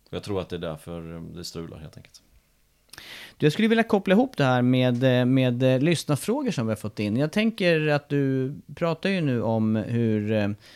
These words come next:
Speaker 2: de här vingarna påverkar körningen och hur den här, eh, påbyggnaden under svingen då kan hjälpa till att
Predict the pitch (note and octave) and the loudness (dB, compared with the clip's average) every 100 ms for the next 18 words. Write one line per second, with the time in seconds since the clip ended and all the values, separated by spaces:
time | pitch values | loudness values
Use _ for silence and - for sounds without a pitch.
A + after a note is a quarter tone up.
0 | - _ A#2 G#2+ G#2 G2+ F#2+ A#2 B2+ A#2+ | -20 _ -4 -2 -2 -2 -2 0 2 4
1 | A2 A2 A2 - A2+ G#2 G#2+ G#2+ - A#2 | 2 0 -4 -4 -4 -4 -4 -6 -6 -4
2 | G#2 G2+ G#2 G#2 G#2 G#2 G#2 G2+ G2+ F#2 | -4 -4 -4 -4 -2 -2 -2 -4 -4 -6
3 | A2 G#2 G#2 G2+ F#2 F#2+ F2+ G#2 A#2+ A2+ | -4 -4 -4 -4 -4 -6 -6 -8 -4 -2
4 | A2 G#2+ G#2+ G2+ A2 G#2+ - B2 B2 A2+ | -2 -2 -2 -2 0 0 -2 0 0 0
5 | G#2 G2+ - A2 G2+ G#2 G#2 G2+ G#2 G2 | -2 -4 -4 -4 -4 -6 -6 -6 -6 -8